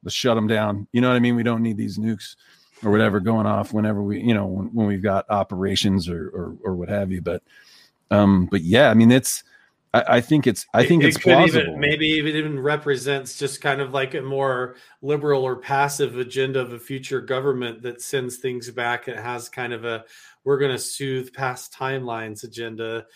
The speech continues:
Speaker 2: in some government policy we don't understand because they're,
Speaker 1: <laughs>
Speaker 2: they're sending things back and stopping nuclear launches and messing with things and trying to send,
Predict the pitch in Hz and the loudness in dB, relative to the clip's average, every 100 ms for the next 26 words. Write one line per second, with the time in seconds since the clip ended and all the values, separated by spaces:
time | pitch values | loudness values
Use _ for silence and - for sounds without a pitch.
0 | _ _ 123 123 - 123 117 123 120 123 | _ _ -12 -10 -6 -6 -6 -6 -6 -6
1 | 123 123 135 139 127 - 113 110 107 107 | -8 -6 -2 0 -2 -6 -8 -6 -8 -8
2 | 104 98 - 110 104 98 95 107 117 101 | -12 -14 -12 -10 -10 -12 -16 -14 -12 -10
3 | 107 107 104 - _ _ _ - 147 143 | -4 -2 -2 -8 _ _ _ -2 2 4
4 | 156 147 143 131 143 127 117 123 127 131 | 4 0 0 -2 -6 -6 -4 0 0 -2
5 | 120 107 - 120 117 123 117 127 123 123 | -6 -10 -6 -4 -2 -4 -4 -6 -6 -6
6 | 117 113 110 117 - 117 113 110 117 - | -4 -4 -6 -6 -10 -10 -10 -10 -10 -10
7 | 117 113 - 117 113 113 - 120 113 110 | -12 -12 -12 -12 -12 -16 -10 -8 -6 -8
8 | - 120 113 | -8 -8 -10